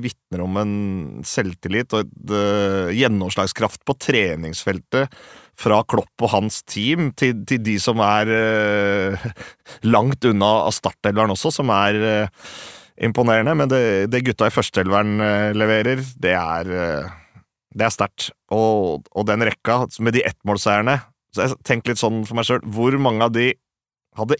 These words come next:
ikke kommet om det ikke hadde hatt Van Dijk? Altså, han er, altså, den mannen, han er så viktig for det laget. Altså, han er,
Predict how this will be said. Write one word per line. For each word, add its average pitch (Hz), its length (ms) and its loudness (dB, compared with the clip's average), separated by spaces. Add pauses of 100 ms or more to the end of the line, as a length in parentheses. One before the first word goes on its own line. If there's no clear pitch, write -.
ikke - 400 -6
kommet 120 400 2 (160)
om 113 140 0
det 131 100 -2
ikke 104 240 -4
hadde 110 140 2
hatt - 80 -4
Van 131 120 2
Dijk? 131 440 0 (500)
Altså, 113 160 2
han 113 160 4
er, 85 460 0 (500)
altså, 107 160 -4
den 120 160 4
mannen, 113 320 2
han 127 160 2
er 98 320 2
så 110 160 0
viktig 117 340 -8
for 101 140 0
det 98 80 2
laget. 92 240 0
Altså, 123 160 0
han 98 80 -2
er, 92 240 -2